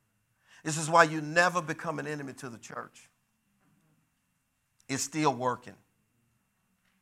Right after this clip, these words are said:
This is, this is, you know, I'm gonna show you, people say, "Well, that's in the Old Testament." No, you gotta be able to understand your Bible.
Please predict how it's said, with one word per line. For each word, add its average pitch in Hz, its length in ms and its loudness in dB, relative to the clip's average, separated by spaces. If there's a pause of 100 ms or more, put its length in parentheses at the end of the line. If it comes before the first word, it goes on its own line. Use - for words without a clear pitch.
(920)
This 139 180 -6
is, 135 80 -8 (320)
this - 180 -12
is, 110 80 -16 (960)
you 117 120 -10
know, 120 100 0
I'm 127 60 0
gonna 131 80 0
show 160 180 2
you, 139 160 0
people 139 260 -6
say, 123 100 -4
"Well, 131 120 -2
that's 147 180 -2
in 139 60 -8
the 135 80 -2
Old 143 220 -4
Testament." 120 380 -4
No, 131 220 -2 (260)
you 135 80 -10
gotta 147 180 8
be 143 140 -2
able 135 160 -2
to 143 60 -4
understand 131 380 -8
your 117 100 -6
Bible. 117 480 2